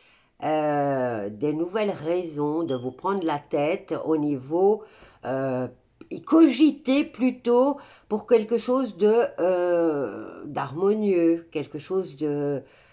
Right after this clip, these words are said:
comme le dix de Pentacle, quelque chose qui va vous épanouir, qui,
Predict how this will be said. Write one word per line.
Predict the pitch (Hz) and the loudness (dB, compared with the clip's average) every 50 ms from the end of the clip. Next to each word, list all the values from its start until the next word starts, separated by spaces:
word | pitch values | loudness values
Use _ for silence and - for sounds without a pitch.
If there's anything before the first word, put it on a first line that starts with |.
| _ _ _ _ _ | _ _ _ _ _
comme | - 143 151 | -8 -6 -2
le | 151 156 | -2 -4
dix | 135 123 156 196 190 165 | -4 -4 -10 -12 -12 -4
de | 156 170 | -4 -4
Pentacle, | 165 165 - 147 147 151 143 - - - 208 208 - - 147 147 147 139 127 123 117 113 - | -4 -2 -4 -4 -4 -4 -6 -8 -6 -6 -6 -6 -8 -8 -6 -4 -4 -4 -4 -6 -8 -10 -12
quelque | - 127 120 - 147 | -12 -14 -10 -10 -10
chose | 139 - 196 214 202 - | -6 -4 -4 -4 -4 -6
qui | - - 151 | -10 -10 -8
va | 131 151 160 165 | -4 -4 -4 -4
vous | 147 139 127 113 143 | -4 -6 -8 -8 -8
épanouir, | 139 - 170 180 190 196 190 190 196 175 156 135 123 - 98 - _ _ _ - _ _ _ _ | -8 -6 -8 -6 -6 -6 -6 -6 -6 -6 -6 -6 -6 -10 -16 -20 _ _ _ -20 _ _ _ _
qui, | - 139 131 | -10 -8 -8